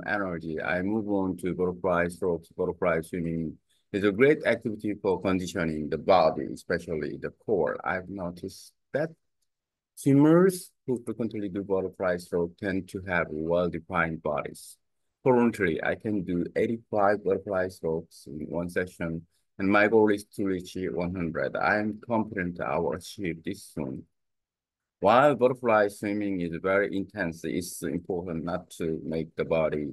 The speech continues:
movement too forceful or large. And instead, I use the water as resistance, almost like, uh, natural white. Breathing is also crucial. I make sure to inhale and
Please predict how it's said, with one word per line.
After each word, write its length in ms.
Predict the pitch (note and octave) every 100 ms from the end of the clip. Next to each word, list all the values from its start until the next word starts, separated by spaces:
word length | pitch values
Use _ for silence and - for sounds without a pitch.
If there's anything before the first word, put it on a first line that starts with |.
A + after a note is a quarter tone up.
| -
movement 560 | E2 D#2 D#2 D#2 -
too 240 | - F#2+ E2+
forceful 540 | F#2+ F2+ _ D#2+ D2 - _ - _ _ _ _
or 480 | G2+ G2 D#2 C2 G#1+ - _
large. 800 | D#2 E2+ C2 G#1 G#1 - - - _ _
And 240 | E2 D#2+ G#2+
instead, 320 | G#2+ A2 G#2
I 160 | G2
use 300 | F#2+ F#2+ F2+ F2+
the 100 | F2
water 560 | F#2+ G#2+ G2 G2 - - _
as 540 | - E2 D#2+ D#2+ E2 E2+
resistance, 720 | D#2+ F#2 F#2 E2 F#2+ F2+ F2+
almost 520 | - G2+ G2+ F#2+ -
like, 360 | F2 E2 E2 E2 -
uh, 320 | E2+ E2 D#2+ -
natural 500 | F#2 F2+ F2+ E2+ E2
white. 320 | F#2 F#2+ E2+ E2+ D#2 E2
Breathing 500 | F2 F#2 F#2+ F2+ D2
is 180 | D2+ D#2+ D#2 -
also 420 | G#2+ G#2 F2 D#2+
crucial. 580 | F2 E2+ - D#2 E2 - _ _ _
I 60 | G2+
make 180 | B2 F3+
sure 220 | A3 G#3+
to 220 | G#3+ D#3+
inhale 520 | C#3 A#2 A#2+ A#2+ A#2+
and 180 | G#2+ G2